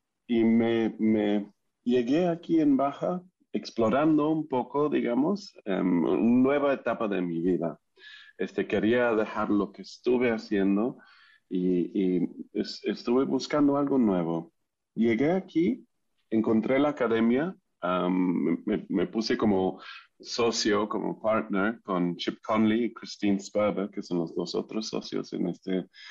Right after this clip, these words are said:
en este esfuerzo. Y empecé a hacer este curso sobre el desarrollo de uno, de, de un ser humano, digamos, a, en la mitad de su vida.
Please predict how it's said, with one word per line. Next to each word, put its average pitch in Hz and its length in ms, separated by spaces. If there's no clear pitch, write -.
en 90 160
este 87 180
esfuerzo. 107 800
Y 113 600
empecé 131 840
a 120 60
hacer 131 420
este 104 380
curso 127 460
sobre 95 600
el 98 340
desarrollo 101 840
de 95 180
uno, 104 560
de, 101 240
de 95 140
un 107 200
ser 131 260
humano, 90 540
digamos, 82 580
a, - 260
en 104 200
la 98 80
mitad 101 380
de 107 160
su 92 220
vida. 82 380